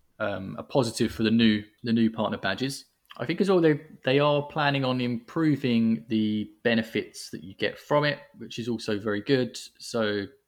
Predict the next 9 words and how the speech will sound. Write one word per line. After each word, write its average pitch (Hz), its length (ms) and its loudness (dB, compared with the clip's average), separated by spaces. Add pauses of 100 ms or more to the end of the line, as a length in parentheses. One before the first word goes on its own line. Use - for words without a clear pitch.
(160)
that's - 300 -10
another 107 220 -4
thing 107 200 -6
that 101 160 -8 (640)
we 117 140 2
look 120 140 -2
forward 113 360 -2
to - 140 -6
accessing. 113 640 -2